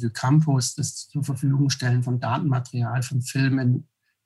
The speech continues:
diese Beratung über Zoom, dass man eben sehr kurzfristig auch Termine anberaumen kann, in denen man sich sieht und in denen man eben auch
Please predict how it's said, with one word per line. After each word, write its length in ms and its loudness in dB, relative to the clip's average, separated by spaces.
diese 240 -2
Beratung 680 2
über 280 -2
Zoom, 500 4
dass 220 -2
man 260 -2
eben 380 0
sehr 220 -2
kurzfristig 840 0
auch 160 -4
Termine 760 4
anberaumen 720 4
kann, 260 0
in 160 -2
denen 200 0
man 180 0
sich 260 -4
sieht 540 0
und 160 -4
in 140 -4
denen 300 0
man 220 -2
eben 260 -4
auch 220 -6